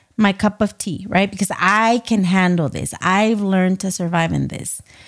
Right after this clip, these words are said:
But then when you're f-, when you realize that no longer serves me, mira, I don't wanna change it too much, but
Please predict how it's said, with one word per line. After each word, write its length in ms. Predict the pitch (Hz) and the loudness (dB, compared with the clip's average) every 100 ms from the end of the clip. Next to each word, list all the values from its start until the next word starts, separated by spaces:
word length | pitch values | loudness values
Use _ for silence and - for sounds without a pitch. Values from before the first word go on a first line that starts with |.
| - - - _ _ | -20 -20 -20 _ _
But 200 | 226 226 | 0 2
then 280 | 220 208 226 | 2 2 4
when 220 | 262 277 | 4 4
you're 180 | 262 233 | 4 2
f-, 560 | 220 - - - - _ _ _ _ _ - | -2 -8 -12 -16 -20 _ _ _ _ _ -2
when 300 | 170 185 175 | 2 4 4
you 120 | 165 | 2
realize 640 | 156 202 190 - - - - | 2 0 0 0 -4 -4 -2
that 220 | 180 165 | -2 0
no 200 | 190 185 | 0 2
longer 380 | 175 175 175 156 | 2 2 2 0
serves 840 | 160 - - 185 175 175 185 - | -2 -4 -6 -2 -2 -2 -4 -8
me, 400 | - - - 220 - - | -6 -4 -2 -4 -4 -8
mira, 240 | 202 175 170 | -4 -2 -2
I 40 | |
don't 100 | 190 | -2
wanna 200 | 196 208 | -2 -2
change 280 | 208 185 180 | -2 -2 -2
it 100 | 185 | -4
too 120 | - | -4
much, 280 | 165 147 - | -2 -4 -2
but 200 | 185 143 | 0 0